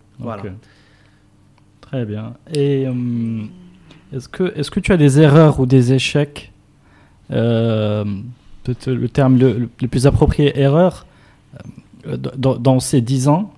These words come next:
Speaker 2: Jacques, des dix ans où, bon, semé d'embûches et où tu, vraiment, tu t'es débrouillé pour, euh,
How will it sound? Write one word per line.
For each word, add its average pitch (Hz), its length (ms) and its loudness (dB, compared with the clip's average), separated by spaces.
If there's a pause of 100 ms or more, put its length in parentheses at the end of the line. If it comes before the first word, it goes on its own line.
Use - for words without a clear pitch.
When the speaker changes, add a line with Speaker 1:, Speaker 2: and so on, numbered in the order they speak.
(260)
Speaker 2:
Jacques, 147 240 -6
des 117 140 -4
dix 113 220 -4
ans 139 300 4
où, 113 340 -4
bon, 110 140 -4
semé 127 300 -2
d'embûches 123 560 -4
et 110 400 -4
où 113 220 -16
tu, 117 280 -8
vraiment, 123 320 -2
tu 127 160 -10
t'es 123 160 -6
débrouillé 127 600 0
pour, 117 320 -4
euh, 98 220 -4